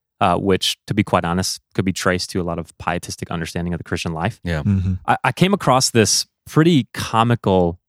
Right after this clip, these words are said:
Speaker 1: video where, you know, it was, like, Mental Health Awareness Month.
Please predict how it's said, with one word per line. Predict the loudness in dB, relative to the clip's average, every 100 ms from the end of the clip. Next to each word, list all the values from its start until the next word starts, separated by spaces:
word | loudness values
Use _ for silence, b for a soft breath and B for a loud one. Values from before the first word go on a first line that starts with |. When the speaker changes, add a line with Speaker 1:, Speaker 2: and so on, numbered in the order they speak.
| -14
Speaker 1:
video | 0 2 4 2 0 -6 _ _ _ _ -2
where, | 2 4 4 2 0 -2
you | 2
know, | 4
it |
was, | 4
like, | 2
Mental | 2 2 0
Health | -4 0 0 0 -6 -6
Awareness | 0 2 2 2 2 0
Month. | 0 0 0 -6